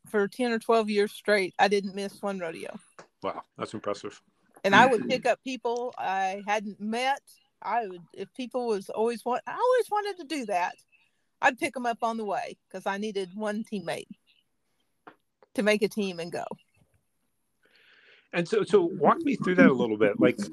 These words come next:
Speaker 2: you don't have
Speaker 1: <laughs> But
Speaker 2: to,
Speaker 1: you
Speaker 2: like,
Speaker 1: can't
Speaker 2: pra-,
Speaker 1: do that
Speaker 2: pra-,
Speaker 1: now. It's
Speaker 2: you
Speaker 1: gotten
Speaker 2: can't just
Speaker 1: so
Speaker 2: pick
Speaker 1: competitive now that you can't just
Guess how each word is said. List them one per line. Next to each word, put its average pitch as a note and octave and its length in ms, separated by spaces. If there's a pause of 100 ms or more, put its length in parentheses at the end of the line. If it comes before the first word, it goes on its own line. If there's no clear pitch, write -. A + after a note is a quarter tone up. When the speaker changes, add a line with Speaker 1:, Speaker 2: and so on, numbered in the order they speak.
(300)
Speaker 2:
you C#3 60
don't E3 160
have C#3+ 140
Speaker 1:
<laughs> - 0
But D4+ 140
Speaker 2:
to, D#4+ 60
Speaker 1:
you E4 160
Speaker 2:
like, - 120
Speaker 1:
can't A4+ 240
Speaker 2:
pra-, - 120
Speaker 1:
do G#4 80
that F#4 160
Speaker 2:
pra-, C#4 120
Speaker 1:
now. A#3+ 420 (280)
It's - 180
Speaker 2:
you D4 80
Speaker 1:
gotten F#4 160
Speaker 2:
can't - 100
just E4 120
Speaker 1:
so D#4+ 340
Speaker 2:
pick - 160
Speaker 1:
competitive A3 880
now A3 440
that G3+ 240
you B3+ 100
can't A3+ 320
just G3+ 460